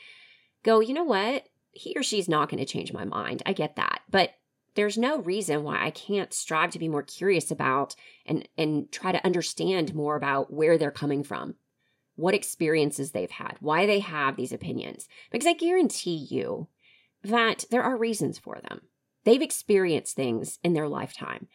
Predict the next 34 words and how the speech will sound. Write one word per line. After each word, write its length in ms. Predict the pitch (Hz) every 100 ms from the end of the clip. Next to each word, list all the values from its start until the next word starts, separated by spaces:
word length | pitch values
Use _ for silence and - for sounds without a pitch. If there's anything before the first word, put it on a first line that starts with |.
| - - -
They've 280 | 240 285 302
had 320 | 233 220 -
other 240 | 190 214 202
people, 680 | - 180 156 143 139 - -
you 120 | 196
know, 300 | 143 139 135
around 460 | 160 147 143 165 151
them 300 | 127 98 - -
who've 240 | 220 156
given 320 | 175 226 233
them 180 | 180 147
differing 400 | 147 - 127 127
opinions. 720 | 113 151 160 98 - - - - _ _ _ _
It's 220 | 254 -
good 400 | 180 208 294 339
to 140 | - -
understand 880 | 185 185 165 160 - 147 143 131 -
that, 360 | - - - - _ -
right? 380 | 156 175 214 - _ _ _ - _ _ _ _ _ -
It 100 | 254
doesn't 300 | 294 330 -
necessarily 540 | 254 220 - 202 185
change 280 | - 185 170
your 120 | 160
mind, 360 | 147 147 175 214
but 80 | 226
it 120 | -
makes 280 | 285 - 370
you 80 |
a 60 | 262
much 300 | 175 165 -
more 120 | 185
compassionate 720 | - 165 - - 147 - 160 -
human, 500 | - 147 175 247